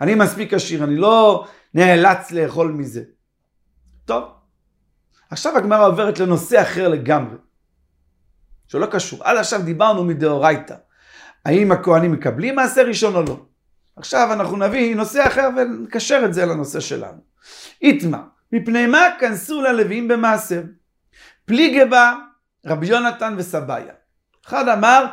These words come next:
שלא עלו בימי עזרא, ואחד אמר כדי שיסמכו כהנים עליו בימי טומאתם, שיהיה להם מה לאכול. אז אומרת, אמר רבי שלמה, "למאן דאמר שלא עלו, משום מה כנסין, מגיע להם לקנוס אותם.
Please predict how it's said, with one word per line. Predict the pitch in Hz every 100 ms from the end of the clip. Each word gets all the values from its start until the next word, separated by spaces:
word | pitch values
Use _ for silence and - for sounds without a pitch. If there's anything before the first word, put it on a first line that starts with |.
| -
שלא | - 202 220 262
עלו | 240 254
בימי | 220 208 220
עזרא, | 196 151 147 143 _ _ _ _ _ _ _
ואחד | 127 165 233
אמר | 233 339 302
כדי | 240 226 220
שיסמכו | 226 214 202 214 - 294
כהנים | 233 220 254 262
עליו | 285 294
בימי | 226 220 240
טומאתם, | 247 247 247 247 208
שיהיה | - 202
להם | 247 202
מה | 208 220
לאכול. | 233 202 226 220 - _ _ _ _ _ _
אז | 139 117
אומרת, | 156 170
אמר | 180
רבי | 175 254
שלמה, | - 202 180
"למאן | 170 170 170 170
דאמר | 175 170
שלא | 170 165 170 175
עלו, | 170 170 170 - - _
משום | 170 185 208
מה | 214 226
כנסין, | 247 233 294 269
מגיע | 214 175 175 220
להם | 226
לקנוס | 220 208 240 220
אותם. | 180 147